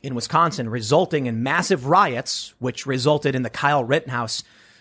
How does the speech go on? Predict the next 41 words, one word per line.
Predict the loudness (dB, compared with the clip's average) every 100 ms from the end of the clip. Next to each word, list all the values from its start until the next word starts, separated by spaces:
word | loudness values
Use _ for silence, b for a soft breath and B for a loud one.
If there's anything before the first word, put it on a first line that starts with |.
| b
circumstance | 0 0 0 -2 -2 -2
situation. | -4 -4 -2 -2 -4 -6 _ b b b b
They | 2
will | 4 6
not | 4
be | 2
charging | 0 4 4 6 2 2
this | 0 2
officer, | 0 0 -2 -2 -2 -4
so | 0 2 4
the | 2
National | 2 2 0 0
Guard | 4 4 4
is | 0 -4
being | -2 -2
deployed. | -4 -4 2 2 2 0 -6 b b b b b b b
And | 2 4 6 4
I'm | 4
pretty | 4 4
sure | 4 6 6
there's, | 4 2
there's, | -2 -4 -2 0
I | 0
mean, | 2 0
if | 0
I |
had |
to | 0
make | -2
a | -2
bet, | 0 0 -2
I'd | -4
say | -2 -4 -6 -16 -2
riots | 2 2 2 -2 -6 -6
inbound. | -6 -2 -2 -4 -4
Now, | -2
they're | 2
not | 2 4
charging | 2 2 0
Jacob | 2 2 2 -2 0
Blake | 0 0